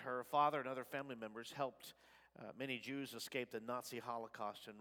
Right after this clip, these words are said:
World War Two. How many already know who I'm talking about? She was imprisoned for her actions, and her most famous book,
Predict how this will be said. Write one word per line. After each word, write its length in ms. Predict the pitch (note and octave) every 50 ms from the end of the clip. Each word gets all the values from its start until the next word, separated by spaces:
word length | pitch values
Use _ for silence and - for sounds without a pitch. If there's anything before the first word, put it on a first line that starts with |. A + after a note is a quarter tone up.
| G#2+ G2+
World 280 | G#2+ A2 A2 A2 G#2+ G2
War 300 | G2+ G2 G2 F#2+ F#2+ - - - -
Two. 140 | A#2 G2+ F2 F2 G#2+
How 80 | A2+
many 160 | A#2 A#2+ A#2
already 240 | A2+ A2+ A#2 A2+ A2
know 100 | A2 A2
who 140 | A2 G#2+ G2+
I'm 80 | F#2+ F#2
talking 320 | G#2+ G2+ F#2 - - F#2+
about? 240 | - - G#2 - - _ _ _ _ - - - - - - - - - - - - - - - -
She 220 | - - D#3 D#3
was 240 | D3+ D3+ D3+ C#3 -
imprisoned 800 | C#3+ C#3 C#3 - - G3 G#3+ G#3+ E3+ C#3+ C#3+ C#3 C#3 D#3 E3 - - - - - -
for 200 | - F#3+ G3+ F#3+
her 200 | E3 D#3+ D#3 C#3
actions, 800 | D3 D3+ D3+ - - - F3+ F3+ F#3 F3+ - - - - - - - _ - - - - -
and 120 | B2 B2
her 100 | C3 C3+
most 300 | C#3 C#3 C#3 - - -
famous 320 | F3 E3+ F3 F3 E3+ -
book, 340 | - C3 D3 D#3+ D#3 - -